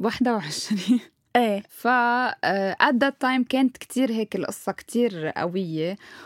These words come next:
Speaker 1: وكنت أنا عم بتعرض لقصص بعالم التمثيل
Speaker 2: تمثيل.
Speaker 1: وضغوطات من بعض الأشخاص ومواقف، يعني، ما كتير،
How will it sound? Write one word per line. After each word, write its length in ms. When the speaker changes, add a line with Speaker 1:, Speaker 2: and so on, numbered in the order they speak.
Speaker 1:
وكنت 420
أنا 140
عم 100
بتعرض 400
لقصص 440
بعالم 800
التمثيل 640
Speaker 2:
تمثيل. 520
Speaker 1:
وضغوطات 920
من 220
بعض 320
الأشخاص 840
ومواقف، 720
يعني، 240
ما 100
كتير، 380